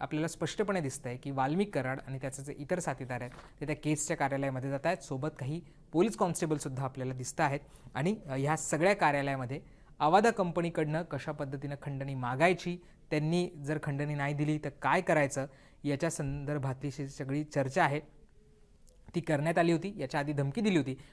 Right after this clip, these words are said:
आणि धमकी देऊनसुद्धा अवादी कं-, अवादा कंपनीने खंडणी दिली नाही, म्हणून ही बैठक झाली. आणि या बैठकीमध्ये हे सगळे आरोपी एकत्र या सीसीटीव्हीमध्ये कैद झाले होते. आता या सगळ्यामुळे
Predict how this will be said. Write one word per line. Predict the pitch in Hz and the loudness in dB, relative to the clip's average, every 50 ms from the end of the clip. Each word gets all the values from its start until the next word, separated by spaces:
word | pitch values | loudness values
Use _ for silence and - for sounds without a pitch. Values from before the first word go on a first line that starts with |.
| - - | -12 -8
आणि | 139 151 | -4 0
धमकी | 143 156 147 139 - | 0 0 0 0 0
देऊनसुद्धा | 196 156 151 160 151 - 143 127 127 151 147 | 0 0 0 0 -2 -4 -6 -4 -2 -2 -2
अवादी | 135 127 131 131 147 | 0 0 -2 -4 -4
कं-, | - 147 135 131 131 | -6 -6 -8 -6 -4
अवादा | 139 139 139 139 147 147 | -4 -2 -2 0 -2 -2
कंपनीने | - 139 131 127 139 131 131 139 139 | -2 -4 -6 -6 -6 -6 -6 -6 -6
खंडणी | - 135 131 147 151 156 | -4 -4 -2 -2 -2 -2
दिली | 139 127 147 180 233 | -2 -2 0 2 2
नाही, | 202 147 147 151 - - - - - - | 2 2 0 -2 -8 -18 -20 -20 -12 -4
म्हणून | 139 143 165 190 233 | 0 2 4 6 6
ही | 226 170 175 | 6 4 2
बैठक | 151 143 143 131 - 151 | 2 2 0 0 0 -2
झाली. | 139 127 139 127 143 - - - - - - | -2 -2 -2 -4 -4 -8 -12 -18 -20 -16 -10
आणि | 135 139 | -6 -6
या | 135 | -4
बैठकीमध्ये | 127 135 135 131 127 165 - 196 180 151 127 131 143 - - - - - | -2 -2 -2 -2 -4 -2 -2 0 0 0 0 -2 -4 -6 -10 -18 -10 -8
हे | 151 | -8
सगळे | 143 - - - 143 185 208 190 | -6 -2 -2 2 4 6 6 6
आरोपी | 147 131 131 127 - 135 151 - - - - - - - | 6 4 2 -4 -6 -8 -10 -10 -12 -18 -20 -20 -4 -2
एकत्र | 165 165 165 190 175 - 151 131 135 | 0 2 4 4 2 2 2 -2 -2
या | 139 131 139 | -2 -4 -6
सीसीटीव्हीमध्ये | 139 - 156 127 - 151 135 139 131 135 135 127 117 135 143 - - - - - - - - - | -4 -4 -6 -6 -6 -6 -6 -6 -6 -4 -4 -6 -4 -6 -8 -10 -12 -18 -20 -20 -20 -20 0 4
कैद | 180 175 175 151 | 6 6 6 4
झाले | 131 113 123 123 123 135 | 2 -2 -4 -4 -2 -4
होते. | 123 117 - 120 120 - - - - - - - | -4 -4 -6 -8 -10 -12 -18 -20 -20 -20 -6 -6
आता | 143 143 - 190 220 214 - - - - - - | -2 6 8 8 6 6 2 -6 -20 -20 -12 -2
या | 135 156 196 | 0 2 2
सगळ्यामुळे | 196 - - 185 170 208 240 247 202 151 139 131 135 | 2 2 2 4 6 6 6 6 6 4 0 0 -2